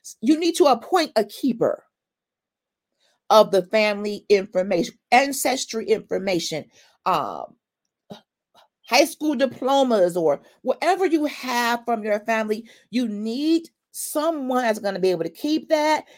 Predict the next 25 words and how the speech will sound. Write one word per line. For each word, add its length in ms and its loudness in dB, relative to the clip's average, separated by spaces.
Yes, 500 4
cousin 580 -2
Martha, 580 -4
keep 360 -4
talking. 520 -4
We 160 -6
need 360 -6
things 300 -6
shared 460 0
with 280 0
future 580 -2
family. 280 2
We 120 2
wanna 320 0
be 120 2
able 200 -4
to 180 -4
present 520 -4
information 720 -6
to 260 -2
our 260 0
next 380 -6
generations 960 -4
and 200 -4
tell 520 0